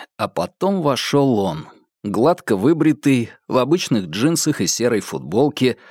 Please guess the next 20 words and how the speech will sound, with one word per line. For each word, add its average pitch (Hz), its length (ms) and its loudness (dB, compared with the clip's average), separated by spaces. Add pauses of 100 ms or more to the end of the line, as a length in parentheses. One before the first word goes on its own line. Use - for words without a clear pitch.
(140)
с - 140 -4
плотно 180 480 0
сжатыми 131 540 0
губами, 98 580 0
которыми 135 460 0
он 127 160 4
моментально 151 800 2
улыбнулся 98 640 0
в - 40 -10
подлетевшие 104 840 -2
камеры. - 500 -6 (1080)
"Всем 101 340 0
привет! 156 580 2 (520)
Сегодня 196 760 0
испытаю 165 480 0
на 185 140 0
себе 139 340 0
мощь 156 420 0
российской 135 840 0
нейробиологии". 143 1080 0